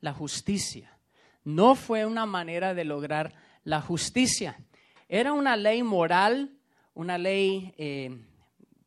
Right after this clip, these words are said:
gubernamental, eh, eh, religiosa,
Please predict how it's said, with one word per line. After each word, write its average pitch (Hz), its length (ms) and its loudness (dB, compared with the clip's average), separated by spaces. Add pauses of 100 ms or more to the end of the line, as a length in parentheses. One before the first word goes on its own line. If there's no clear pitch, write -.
(300)
gubernamental, 151 1160 0 (1160)
eh, 147 480 -12
eh, 135 40 -10
religiosa, 180 920 2